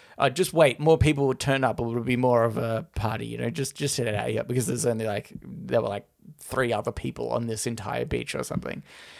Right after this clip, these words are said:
So they start running away, and the, then these guys start chasing after them. It took them there, like, "Hey, hey, you know, come back here, <laughs> come back here." And they're like, "Whatever, we don't give a shit." They keep running.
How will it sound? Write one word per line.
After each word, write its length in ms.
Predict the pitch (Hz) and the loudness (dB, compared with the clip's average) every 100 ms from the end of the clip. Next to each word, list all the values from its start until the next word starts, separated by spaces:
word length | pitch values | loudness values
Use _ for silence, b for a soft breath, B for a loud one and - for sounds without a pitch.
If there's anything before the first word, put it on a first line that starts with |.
| B B B | B B B
So 500 | - 170 165 156 151 - - | 6 8 10 10 6 2 -4
they 220 | 135 156 | 2 4
start 360 | 160 196 165 131 | 6 6 6 6
running 360 | 139 143 143 | 4 4 2
away, 420 | 135 135 127 117 - | 2 2 2 0 -2
and 240 | 127 131 | -2 0
the, 260 | 131 127 127 139 160 - - | 2 2 0 -6 -10 -12 -12
then 300 | 135 156 139 | 0 4 4
these 180 | 135 117 | 2 0
guys 380 | - 185 165 | 0 4 4
start 280 | - 143 127 | 4 0 0
chasing 440 | - 143 135 135 131 | -2 0 0 2 4
after 320 | 151 147 135 | 4 2 -2
them. 140 | 117 | -4
It 120 | 117 | -6
took 220 | - 143 147 | 0 0 2
them 140 | 131 | -2
there, 180 | 117 120 | -2 0
like, 320 | 117 110 - - B - | 0 0 -6 -20 B 6
"Hey, 300 | 214 190 143 | 8 10 8
hey, 320 | 185 143 117 | 8 6 4
you 160 | 147 185 | 4 6
know, 140 | 160 | 6
come 260 | 147 214 202 | 6 6 8
back 220 | 214 - | 8 6
here, 240 | - 147 | 2 4
<laughs> 20 | 151 | 4
come 240 | - 202 | 2 2
back 220 | 156 180 | 4 4
here." 200 | 147 135 - B B | 4 0 0 B B
And 120 | 156 | 6
they're 80 | 151 | 8
like, 220 | 147 - | 6 4
"Whatever, 480 | 123 147 202 196 170 | 4 6 6 6 6
we 100 | 156 | 6
don't 200 | 190 196 | 4 4
give 140 | 233 | 4
a 40 | |
shit." 300 | 202 165 170 - B | 4 4 0 -2 B
They 160 | - 143 | 2 4
keep 220 | 151 156 | 4 2
running. 460 | 151 143 147 143 | 4 4 4 2